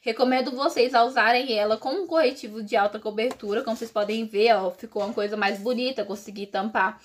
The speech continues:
as manchinhas que tava com o corretivo. E, tipo, no começo eu achei, eu achei que eu não ia gostar dela, tá? Porque eu gosto de base reboco.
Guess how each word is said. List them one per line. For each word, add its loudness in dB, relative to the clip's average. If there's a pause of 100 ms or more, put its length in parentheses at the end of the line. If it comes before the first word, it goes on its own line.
(200)
as -2
manchinhas -2
que -10
tava 0
com -4
o -8
corretivo. -6 (380)
E, -4
tipo, -4
no 2
começo 2
eu 4
achei, -4
eu 4
achei 4
que -4
eu -2
não -4
ia -4
gostar -2
dela, -4
tá? -6
Porque -6
eu -4
gosto -2
de -14
base -2
reboco. -2